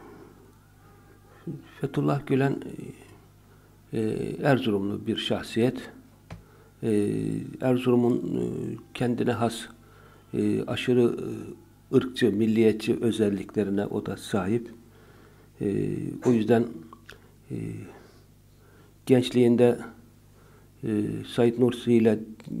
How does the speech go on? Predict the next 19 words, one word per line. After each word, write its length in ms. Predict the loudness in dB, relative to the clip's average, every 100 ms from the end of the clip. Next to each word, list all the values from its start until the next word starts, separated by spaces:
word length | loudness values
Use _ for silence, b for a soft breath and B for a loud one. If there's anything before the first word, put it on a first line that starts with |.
| -6 -8 -8 -10 -12 -2
görüşmeye 500 | 2 2 2 4 4
giderken 600 | 4 4 4 4 2 2 -2 -12 B B 4
yolda 440 | 6 8 6 2 0 -12 -18 -20 b b b 2
"O 160 | 2
Kürt, 400 | 6 4 4 0
ben 200 | 4 4
Türk'üm, 500 | 6 4 6 2 2
bir 140 | -2 0
Kürt'ün 380 | 2 2 2 4
ayağına 400 | 6 6 6 2
gidilir 440 | 0 2 4 4
mi? 240 | 4 2 0 -12 -20 b b b b -20 -6
O, 400 | -2 0 0 -2 -6 -4
ben 220 | -2 2 4
nereye 260 | 8 8
gidiyorum, 540 | 8 4 4 4 4 2
yanlış 420 | 4 2 0 0
yapıyorum." 560 | 0 0 -2 -2 -2 4
diyerek 420 | 6 6 2